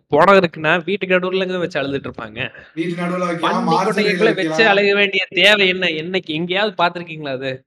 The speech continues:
Speaker 1: உங்களை சுத்தி இருக்கிற
Speaker 2: அதான்.
Speaker 1: ஊர்லயோ எங்கேயாவது, அப்படி எங்கேயாவது பார்த்திருக்கீங்களா ஒரு பன்னி கொட்டைக்கு நடுவுல வச்சு அழுகுற மாதிரி?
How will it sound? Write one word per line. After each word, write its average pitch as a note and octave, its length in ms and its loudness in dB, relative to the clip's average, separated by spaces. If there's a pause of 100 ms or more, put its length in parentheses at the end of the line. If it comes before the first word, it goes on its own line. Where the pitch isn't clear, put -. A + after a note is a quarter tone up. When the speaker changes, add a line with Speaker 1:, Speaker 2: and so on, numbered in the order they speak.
Speaker 1:
உங்களை D#3 320 -2
சுத்தி F3+ 280 -6
இருக்கிற F#3+ 260 2
Speaker 2:
அதான். D#3 60 0
Speaker 1:
ஊர்லயோ D#3+ 460 0 (480)
எங்கேயாவது, G3+ 720 -8
அப்படி E3+ 320 -14
எங்கேயாவது F3+ 380 -16
பார்த்திருக்கீங்களா E3 460 -12
ஒரு C3+ 140 -16
பன்னி C#3+ 180 -14
கொட்டைக்கு D3 400 -14
நடுவுல C#3+ 240 -14
வச்சு C3+ 200 -14
அழுகுற C3 280 -14
மாதிரி? A#2 280 -20